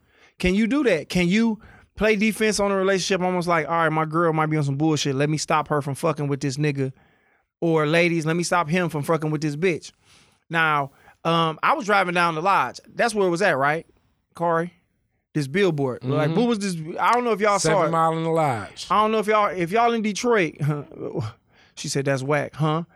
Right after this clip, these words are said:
Speaker 1: Uh, can you stop your
Speaker 2: <laughs>
Speaker 1: mate from fucking around if you wanted to? Stop flirting. Stop, uh, possibly going out here entertaining other people.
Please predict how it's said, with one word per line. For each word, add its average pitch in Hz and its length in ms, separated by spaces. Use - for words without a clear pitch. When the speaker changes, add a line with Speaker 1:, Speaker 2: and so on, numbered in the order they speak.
Speaker 1:
Uh, 165 400
can 190 180
you 226 100
stop 247 320
your 214 160
Speaker 2:
<laughs> 208 120
Speaker 1:
mate 208 200
from 175 360
fucking 180 340
around 190 400
if 147 100
you 151 80
wanted 143 200
to? 143 100
Stop 156 260
flirting. 170 400
Stop, 151 360
uh, 147 200
possibly 156 540
going 151 260
out 151 140
here 147 140
entertaining 151 480
other 143 160
people. 151 440